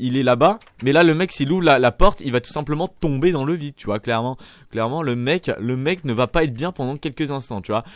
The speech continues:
mais bon, allez, on va, on va se tenter tout ça, euh, allez, hop, hop, hop, voilà, nickel.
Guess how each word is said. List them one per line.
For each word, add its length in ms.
mais 80
bon, 180
allez, 140
on 60
va, 160
on 20
va 100
se 60
tenter 240
tout 140
ça, 500
euh, 540
allez, 220
hop, 140
hop, 240
hop, 280
voilà, 680
nickel. 720